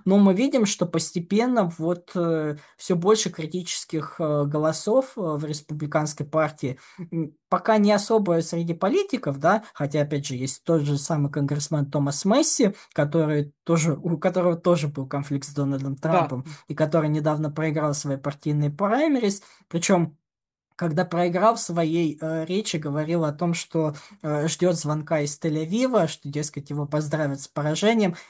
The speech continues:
Speaker 1: Естественно, тоже с такой аллюзией, да, что вот, э, за всем этим стоит Израиль. Ну, справедливости ради, действительно,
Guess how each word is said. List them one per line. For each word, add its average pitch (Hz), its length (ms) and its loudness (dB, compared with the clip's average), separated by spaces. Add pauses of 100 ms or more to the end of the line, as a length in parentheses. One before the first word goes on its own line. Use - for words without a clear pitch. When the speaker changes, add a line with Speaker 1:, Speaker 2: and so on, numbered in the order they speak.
Speaker 1:
Естественно, 170 480 0
тоже 165 280 0
с - 100 -2
такой 147 360 0
аллюзией, 170 480 2
да, 143 220 0
что - 240 -6
вот, 139 400 -8
э, 135 220 -2 (280)
за 156 140 0
всем 147 300 2
этим 143 220 -2
стоит 139 400 -2
Израиль. 220 520 6 (180)
Ну, 226 160 6
справедливости 202 640 2
ради, 190 240 2
действительно, 165 760 -2